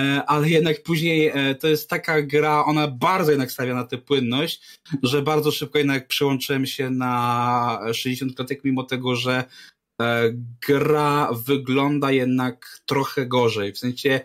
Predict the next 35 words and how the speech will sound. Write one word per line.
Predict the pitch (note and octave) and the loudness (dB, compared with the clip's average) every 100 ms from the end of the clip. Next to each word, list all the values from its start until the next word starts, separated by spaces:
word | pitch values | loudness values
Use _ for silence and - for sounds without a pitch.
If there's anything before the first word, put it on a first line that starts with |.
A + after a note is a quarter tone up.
| - - - - | -6 -20 -14 0
nie | C#3 B3+ | 2 2
tak, | A3+ D#3 C3 C#3+ | 0 -2 -2 0
żebym | B2+ D#3 E3+ D#3 D3+ C#3+ D#3 E3 D3+ | 2 2 0 -2 -8 -4 0 2 2
zamykał | C#3 D#3+ F3 F#3 E3+ D#3 | 2 2 2 2 2 4
oczy | F#3+ F#3 | 2 0
i | F3 | -4
tak | F#3 | -4
dalej, | B3 A3 G3+ A#3 A3+ | 0 2 2 2 2
ale | F3+ G3 G3 G3+ G3 F#3+ | 2 4 2 2 2 2
jak | G3 | 0
się | - G3 | -2 -2
patrzy | - G#3 - G3 | -2 -2 -4 -2
na | F#3+ | -2
roślinność | F3+ - G3+ G#3+ G3+ F#3 - | -4 -4 -2 0 -2 -4 -6
i | |
tak | F#3+ F#3 | -6 -2
dalej, | F#3+ G3+ G3 - - - | 0 0 -2 -12 -16 -4
to | G3+ | 0
jednak | G3+ G#3 | 0 2
jest | F3+ - | 2 4
tro-, | D3+ D3+ | 4 6
je-, | D#3 E3 F3 | 6 4 2
jest | E3+ - - D#3 | -6 -6 -8 -2
ta | D#3+ D#3 D#3 | 0 2 2
różnica, | D3 E3 - D3+ D3 D3 C#3+ C#3+ | 0 0 -2 0 2 2 2 0
da, | C#3+ C#3 | 0 0
da | C#3+ | -2
się | - D3+ | 0 0
ją | C#3 | 2
zobaczyć, | C#3+ C3+ A#2 - G2+ A2+ | 0 2 -2 -4 -10 -4
nie? | C#3+ F#3+ _ - _ _ _ _ _ - | -4 -4 _ -20 _ _ _ _ _ -4
Em, | A#2 A#2 A#2 A2+ A#2+ B2 | -2 -2 -2 -2 -4 -2
także | C#3 C3+ B2 C3+ C3 C3 B2+ B2 | -2 -2 0 0 2 2 2 0
takie | - C3 - C3 | -4 -6 -4 -2
było, | C3 | 2